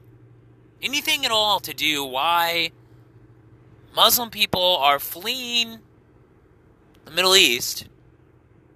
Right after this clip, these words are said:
and coming to the West? You know, if I'm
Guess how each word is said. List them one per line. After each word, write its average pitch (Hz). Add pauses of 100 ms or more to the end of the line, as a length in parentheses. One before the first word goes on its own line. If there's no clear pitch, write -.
(760)
and 135
coming 156
to 147
the 131
West? - (2250)
You 131
know, 151
if 165
I'm 285